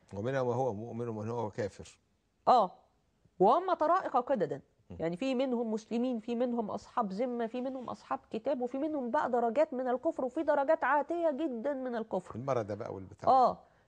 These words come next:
Speaker 2: المرضى والشياطين. الأسوأ بقى من المرضى اللي احنا هنتكلم عليهم بعض الأجناس بقى اللي هتخص موضوعنا، اللي هم بيعملوا على استجلابها، اللي هي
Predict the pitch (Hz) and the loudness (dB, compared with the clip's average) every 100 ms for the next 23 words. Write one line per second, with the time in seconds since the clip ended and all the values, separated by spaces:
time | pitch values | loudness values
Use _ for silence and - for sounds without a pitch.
0 | _ 202 262 247 262 254 233 233 226 202 | _ 0 2 2 2 2 2 0 0 -4
1 | 214 226 214 220 480 - 403 294 - 349 | -2 -2 -2 2 0 2 2 2 2 0
2 | 294 294 330 302 294 _ 214 269 294 240 | -2 0 0 0 -4 _ -4 -4 -4 -6
3 | - 277 269 220 208 247 247 254 - - | -6 -6 -4 -6 -4 -4 -4 -6 -8 -18
4 | - 214 320 269 - 196 262 220 240 233 | 0 4 4 2 -2 -4 -4 -2 -2 -2
5 | 233 - 254 - 208 190 175 214 202 214 | -4 0 -2 -2 -6 -6 -4 -4 -4 -8
6 | _ - 190 214 196 190 190 254 254 226 | _ -6 -4 -2 -2 0 0 2 2 2
7 | 247 - 180 156 - _ _ _ _ _ | -2 -6 -2 -2 -4 _ _ _ _ _
8 | _ _ _ - 190 202 190 | _ _ _ 2 6 6 4